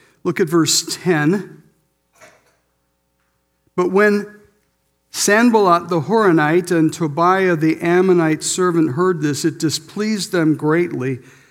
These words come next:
that someone had come to seek the welfare of the people of Israel." And then skip down to verse nineteen.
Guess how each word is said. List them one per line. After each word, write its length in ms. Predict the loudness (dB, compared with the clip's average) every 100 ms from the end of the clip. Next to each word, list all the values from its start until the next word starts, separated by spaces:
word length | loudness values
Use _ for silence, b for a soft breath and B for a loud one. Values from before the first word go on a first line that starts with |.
| b _
that 160 | -6 -4
someone 460 | -2 0 2 2
had 320 | 0 -4 -6
come 280 | -4 -2 -2
to 80 | -4
seek 400 | -6 -6 -8 -6
the 100 | -4
welfare 680 | 0 -2 -2 -6 -6 -6 -10 b b b b _
of 160 | -10 -10
the 80 |
people 600 | -10 -6 -6 -6 -6 -6 -8
of 240 | -8 -4
Israel." 560 | -6 -6 -8 -10 -12 -16 B B B B 0
And 120 | 4
then 100 | 4
skip 260 | 2 -2 2
down 200 | 2 2
to 60 |
verse 260 | 2 0 0
nineteen. 720 | 0 0 0 -2 -2 -6